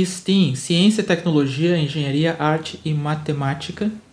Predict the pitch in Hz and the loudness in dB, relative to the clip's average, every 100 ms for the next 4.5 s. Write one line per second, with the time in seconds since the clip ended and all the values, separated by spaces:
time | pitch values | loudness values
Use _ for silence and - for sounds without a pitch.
0 | - - - 160 170 226 196 190 214 233 | -20 -12 4 6 6 4 6 6 4 2
1 | 208 185 156 160 160 156 - - - 202 | 2 4 6 4 4 0 -6 -12 -2 2
2 | 196 - 180 196 233 185 - - 175 165 | 2 0 2 2 2 0 -4 -4 -2 0
3 | 143 147 151 151 151 - 151 151 151 147 | 2 0 2 2 2 -4 -2 -2 0 2
4 | 185 190 135 - | 2 0 -4 -10